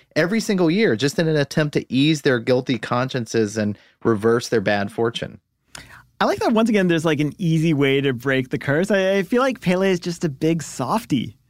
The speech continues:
Speaker 1: <laughs> Maybe so. But, you know, when the legend first started circulating in the mid nineteen forties, there was no mention of returning what you stole as a way to change your fortune. And all that bit of wishful thinking was actually added later by tourists who were just desperate for a way to explain and,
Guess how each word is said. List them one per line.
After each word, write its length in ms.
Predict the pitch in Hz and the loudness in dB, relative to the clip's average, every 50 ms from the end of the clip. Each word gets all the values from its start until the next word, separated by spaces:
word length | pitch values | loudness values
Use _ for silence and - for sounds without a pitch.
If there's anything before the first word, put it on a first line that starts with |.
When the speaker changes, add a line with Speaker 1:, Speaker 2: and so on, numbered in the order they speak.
| _ _ _ _ _ _ _ - - - | _ _ _ _ _ _ _ -10 -4 0
Speaker 1:
<laughs> 440 | 127 117 - - - 127 113 - - | 0 0 0 0 -2 -2 -2 -2 -4
Maybe 380 | 98 113 98 - - 110 120 117 | -2 0 0 0 0 0 -2 -4
so. 460 | - - - - - 113 107 - - | -4 -4 -2 0 0 2 0 0 0
But, 200 | - 104 101 - - - - - - - _ | -2 -2 -2 -4 -6 -16 -20 -20 -20 -12 _
you 100 | - 165 | 0 2
know, 40 | 175 | 2
when 100 | 160 156 | 4 4
the 80 | 151 151 | 2 2
legend 460 | 147 156 165 175 165 175 160 135 - | 4 4 2 2 2 0 -2 -2 0
first 260 | - 160 151 143 - | 0 0 0 0 0
started 320 | - - 135 131 123 117 110 | 0 0 2 2 2 0 -2
circulating 640 | - 135 123 123 - 143 123 113 110 110 107 104 | 0 0 0 0 0 0 0 2 2 2 0 0
in 100 | 107 107 | 0 0
the 60 | 107 104 | 0 2
mid 220 | 107 110 107 92 | 2 2 2 2
nineteen 400 | 107 107 110 104 - 113 107 98 | 0 0 0 0 0 -2 -4 -2
forties, 440 | - - 117 117 120 117 117 107 107 | -2 0 2 2 2 2 0 0 0
there 120 | 120 113 | 0 2
was 180 | 110 110 104 - | 2 0 0 -4
no 400 | 104 107 123 131 135 143 143 143 | -6 -4 -2 0 2 2 2 2
mention 420 | 135 131 131 135 135 - 139 117 | 2 2 2 2 2 0 0 0
of 140 | 113 110 - | 0 0 0
returning 520 | 110 107 - - 120 113 113 113 110 107 | -2 -2 -2 -2 0 0 2 2 0 0
what 220 | 104 104 104 104 - | 0 0 -2 -2 -4
you 80 | 113 | -6
stole 460 | 104 - - - 147 156 175 180 165 151 | -6 -4 -2 0 2 2 2 2 2 0
as 120 | 127 117 | 0 0
a 60 | 117 | 0
way 240 | 107 104 110 107 107 | 2 2 2 2 2
to 100 | 104 104 | 2 0
change 360 | 101 - - 104 101 101 95 | -2 -2 -2 -2 0 -2 -2
your 100 | 98 98 | -2 -4
fortune. 600 | 95 _ - 117 120 143 139 - - - - - _ _ _ _ _ _ _ _ _ _ _ | -4 _ 0 0 0 0 0 -4 -6 -8 -12 -14 _ _ _ _ _ _ _ _ _ _ _
And 160 | - 131 131 - | 0 0 0 0
all 220 | - - - 202 | 0 0 2 2
that 240 | 202 247 - - - | 2 2 0 0 0
bit 120 | 208 214 | 0 2
of 220 | 190 160 139 139 131 | 2 0 -2 -2 0
wishful 420 | 139 156 170 - - - 170 151 | 0 2 0 0 -2 -2 -2 -2
thinking 420 | - - - 165 180 175 - 156 | 0 0 0 0 0 0 0 0
was 120 | 139 127 120 | 0 0 0
actually 320 | 147 156 - - 131 - | 0 -2 0 -2 -2 0
added 320 | - 110 127 131 135 123 113 | 0 0 0 0 0 0 -2
later 440 | 117 107 110 117 131 135 143 139 | 0 0 2 2 2 2 2 2
by 200 | 120 113 110 107 | 2 0 0 0
tourists 420 | 107 - - - 113 113 113 107 - | -2 -2 -4 -2 0 2 2 0 0
who 80 | - | 0
were 120 | 127 123 120 | 0 0 0
just 280 | 123 127 - - _ | 0 -2 -4 -4 _
desperate 500 | - 120 113 120 - - - 139 123 117 | 0 2 2 2 2 -2 -2 -2 -2 -2
for 140 | - - 120 | -2 0 2
a 80 | 117 110 | 2 2
way 240 | 101 104 107 110 110 | 2 2 2 2 2
to 120 | 113 110 | 2 2
explain 680 | 101 - - - - - 95 107 110 107 107 110 107 104 | 0 0 -4 -8 -8 -4 -2 0 2 2 2 2 0 0
and, 200 | 104 101 98 | 0 -2 -2